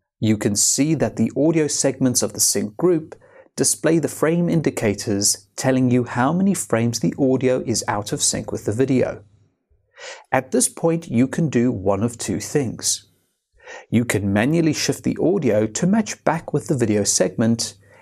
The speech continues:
and the indicators will adjust accordingly. Alternatively, you can select the sync group and right-click on it. In the pop-up menu,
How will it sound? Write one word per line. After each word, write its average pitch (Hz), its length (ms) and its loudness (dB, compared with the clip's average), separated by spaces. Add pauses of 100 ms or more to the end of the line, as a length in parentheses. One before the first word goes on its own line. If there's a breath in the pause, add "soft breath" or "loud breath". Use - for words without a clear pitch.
(200 soft breath)
and 131 160 2
the 117 60 4
indicators 127 760 0
will 117 180 2
adjust - 420 -4
accordingly. 139 760 -2 (1120 loud breath)
Alternatively, 110 1080 0 (200 loud breath)
you 143 140 2
can 151 160 -2
select - 420 0
the - 80 -6
sync 196 320 0
group 117 420 0 (240 soft breath)
and 147 280 0
right-click 107 500 -2
on 113 100 0
it. - 300 -8 (960 loud breath)
In 113 160 2
the 104 80 2
pop-up 202 500 -2
menu, 127 560 2